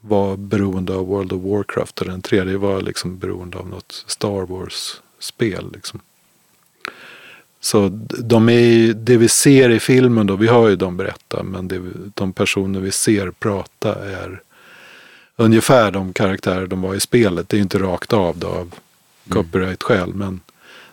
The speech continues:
Speaker 1: den typen av karaktärer de spelade i alla fall, liksom.
Speaker 2: Yes, så det är så här fantasyfigurer som är i skogar och grottor och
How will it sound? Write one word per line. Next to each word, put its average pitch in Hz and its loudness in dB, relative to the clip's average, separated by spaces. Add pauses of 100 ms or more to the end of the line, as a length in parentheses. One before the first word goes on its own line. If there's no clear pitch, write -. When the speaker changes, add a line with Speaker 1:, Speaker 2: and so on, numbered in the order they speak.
(100)
Speaker 1:
den 92 0
typen 98 0
av 90 -10
karaktärer 95 -4
de 95 -8
spelade - -12
i 104 -16
alla 87 -12
fall, 104 -16
liksom. - -20 (760)
Speaker 2:
Yes, 87 -8
så - -6
det 85 -4
är 85 -4
så - -6
här 76 -4
fantasyfigurer 78 -6
som 76 -6
är 78 -4
i 76 -6 (200)
skogar 80 -4
och 73 -4
grottor 80 -6
och 71 -12